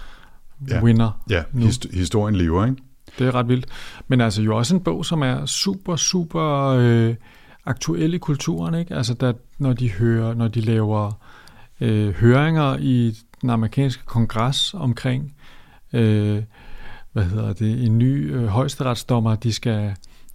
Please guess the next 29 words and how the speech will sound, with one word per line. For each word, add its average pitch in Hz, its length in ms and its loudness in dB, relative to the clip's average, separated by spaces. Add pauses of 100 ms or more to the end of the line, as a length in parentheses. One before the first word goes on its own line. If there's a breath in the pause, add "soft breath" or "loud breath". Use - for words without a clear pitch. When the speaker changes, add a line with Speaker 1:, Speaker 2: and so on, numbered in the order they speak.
Speaker 2:
de 123 80 0
overvejer 113 1000 0
at 143 100 -4
indsætte, 123 640 0
som 104 440 -2 (120)
er 117 220 -6 (220)
anklaget 131 540 2
for 117 440 0
at 107 80 0
være, 98 360 0 (640 loud breath)
øh, 104 500 -2
en, 95 280 -4 (160)
en 95 380 -8 (140)
sådan 104 260 -6
male 113 320 4
predator, 127 580 -2 (840 soft breath)
så - 220 -6
står 123 280 2
der 117 140 0
jo 104 400 -2
kvinder, 127 360 2
der 127 140 -4
er 110 80 -2
klædt 110 280 -2
ud 131 160 0
som 120 360 -4
Offred 127 440 -2
og 120 80 -2
Company, 123 500 2